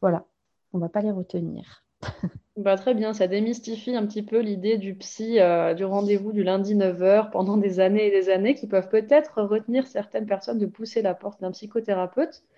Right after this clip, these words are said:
Speaker 2: Et alors, pour
Speaker 1: Oui.
Speaker 2: finir, d'un point de vue pratique, est-ce que tu peux nous indiquer la durée d'une séance et le tarif d'une séance ? Bien sûr, ça n'engage que toi, hein, ça ne veut pas dire que tous les psychothérapeutes travaillent comme ça, mais c'est pour donner une idée aux gens qui vont nous écouter.
Speaker 1: Oui, bah alors du coup, pour ma part, euh, la durée d'une séance, euh,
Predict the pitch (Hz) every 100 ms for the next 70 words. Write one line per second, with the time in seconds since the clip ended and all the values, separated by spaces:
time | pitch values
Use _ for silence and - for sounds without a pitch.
0 | - - - - - - - 208 220 254
1 | 202 - 285 262 233 233 220 226 214 247
2 | 247 320 339 240 226 233 233 247 247 226
3 | 226 220 214 233 233 226 202 190 220 247
4 | 233 226 220 240 254 226 214 214 233 240
5 | 214 233 226 254 302 311 - 208 208 254
6 | 226 202 196 202 202 208 202 240 262 226
7 | 226 202 180 202 208 - - 208 202 208
8 | 202 190 190 185 196 202 190 180 180 180
9 | 220 254 214 175 180 185 190 196 190 185
10 | 180 208 208 _ _ _ - 190 196 202
11 | 196 180 180 175 180 185 - 285 - _
12 | _ _ _ _ _ _ _ _ _ -
13 | 214 240 339 339 208 202 214 220 220 -
14 | - 262 254 - 220 208 208 208 247 247
15 | 254 226 196 196 196 196 220 233 220 220
16 | - 226 220 233 240 - 190